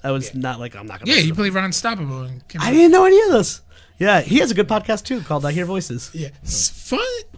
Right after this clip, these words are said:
Speaker 2: uh, funny, too. I met them at, uh, New York Comic Con when I went a few years ago.
Speaker 1: Oh.
Speaker 2: They are all surprisingly short.
Speaker 1: Really?
Speaker 2: Even Will Friedle. I'm tall. I'm taller than Will Friedle, and I couldn't believe that 'cause you see him. He was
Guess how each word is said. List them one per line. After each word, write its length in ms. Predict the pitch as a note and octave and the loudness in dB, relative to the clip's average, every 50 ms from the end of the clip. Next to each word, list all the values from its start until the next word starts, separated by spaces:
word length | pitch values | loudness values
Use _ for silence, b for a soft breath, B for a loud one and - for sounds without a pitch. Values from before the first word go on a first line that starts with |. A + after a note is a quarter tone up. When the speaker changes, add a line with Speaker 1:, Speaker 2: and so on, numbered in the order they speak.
| - - - | -18 -10 -6
Speaker 2:
uh, 400 | G#3+ A3 A3+ A3 A3 G#3+ G#3 F3+ | -4 -2 0 0 0 0 -2 -4
funny, 320 | - - A3 C4+ D#4 D4 | -6 -8 -8 -6 -6 -6
too. 160 | - - B3+ A#3 | -4 -4 -4 -2
I 140 | - F3+ E3 | 0 0 2
met 400 | D#3 D#3 D3+ D#3+ F3 F3+ - - | 2 2 2 2 0 0 -2 -2
them 360 | - G#3 G#3 G3+ G3+ G3 G3 | 0 0 2 0 0 -4 -4
at, 500 | - D#3+ D#3+ D#3+ D#3+ D#3+ D#3+ E3 - - - - - _ - | -2 0 2 4 4 4 2 0 -2 -6 -12 -20 -20 _ -10
uh, 280 | - C#3+ C#3+ C#3 C3+ C3 C3 | -8 -6 -4 -4 -4 -4 -2
New 120 | D3 E3+ | -2 0
York 320 | E3 D3 E3 G3 G#3+ G#3 | 0 0 0 0 -2 -4
Comic 280 | - D3+ D3+ C#3 C#3 C#3 | -6 -8 -8 -8 -8 -8
Con 180 | D3 C#3 C3 C3 | -8 -10 -8 -8
when 100 | C3 C3 | -10 -10
I 40 | C3 | -10
went 240 | C#3 D3 C#3+ - - | -10 -10 -10 -10 -12
a 40 | C3+ | -14
few 200 | - - D#3+ C#3 | -12 -10 -8 -6
years 260 | C#3 C#3+ D3+ C3+ C3+ | -6 -4 -6 -6 -6
ago. 280 | D3 C#3 C#3 C#3 C#3 C#3 C#3 | -6 -6 -6 -6 -6 -8 -10
Speaker 1:
Oh. 500 | - - - - A2 - G2 A2+ - A2+ C3+ | -14 -14 -14 -14 -14 -16 -16 -16 -8 -2 0
Speaker 2:
They 140 | G#3+ F#4+ | 2 2
are 160 | A#4 F4+ - - - _ - | 2 0 -2 -6 -12 _ 0
all 240 | D#3+ E3+ G3+ A3 G#3+ | 4 6 6 6 6
surprisingly 640 | - A3 F3+ C#3 D#3 F#3 F#3 F3+ D#3+ F3 E3 D#3+ D3 | 2 0 -2 0 0 2 2 2 0 0 -2 -2 -2
short. 380 | - - D#3+ D#3 C#3 - - - - _ _ - _ _ _ _ _ _ F2+ G#2 D#3 F3 - _ _ _ _ _ _ _ - _ _ - - | -2 -2 -4 -6 -6 -8 -12 -18 -20 _ _ -20 _ _ _ _ _ _ -20 -20 -20 -20 -20 _ _ _ _ _ _ _ -20 _ _ -20 -16
Speaker 1:
Really? 520 | A#2+ C3+ E3+ A#3+ C4+ F#3 C#3 C3 A#2+ - _ _ | -10 -6 -2 0 0 0 0 -2 -4 -8 _ _
Speaker 2:
Even 400 | - A#3 D4+ G4+ B4 A#4+ F4+ B3 | 6 6 8 8 8 6 6 4
Will 180 | F#3+ A#3+ C#4 D4+ | 2 2 2 0
Friedle. 500 | - - B3+ E3+ B2 B2+ D3 A#3 - - - - _ - - | 0 -2 -4 -4 -2 0 2 2 2 0 -4 -18 _ -6 0
I'm 220 | - F#3+ G#3 F3+ D3+ | 2 2 2 2 0
tall. 280 | - G#3+ B3 C4 A#3+ - | 0 2 2 2 2 2
I'm 200 | G3+ D4 G4 - | 0 0 0 -2
taller 360 | - - A3 D4 C#4+ A3 F3+ | -6 -4 -2 -2 -2 -2 -2
than 140 | E3+ E3 D3 | -2 -2 -2
Will 160 | D#3 F3 E3+ | -2 -2 -4
Friedle, 440 | D#3+ D#3+ C#3+ B2+ E3 D#3 B2 G2+ A2 | -4 -6 -6 -2 -2 -2 -2 -4 -6
and 80 | B2 E3 | -4 -4
I 100 | C#4 - | -2 -2
couldn't 240 | - D#4+ D#4 G3+ | -2 -2 -2 -2
believe 320 | D3 C3+ C3 D3+ F#3 C#3+ G2+ | -4 -6 -6 -6 -6 -6 -8
that 220 | G#2 G#2 G#2 - B B B B B | -12 -16 -16 -18 B B B B B
'cause 180 | B G3 F3+ F#3 | B -8 -6 -6
you 120 | C#4 F4+ | -6 -4
see 280 | - - - - E4+ F#4 | -4 -4 -4 -4 -2 -4
him. 140 | D4 G#3+ F3 | -4 -4 -2
He 160 | D#3+ A3 B3 | -2 -2 -2
was 300 | B3 B3 A3+ F3 D#3 - | -2 -2 -4 -6 -8 -10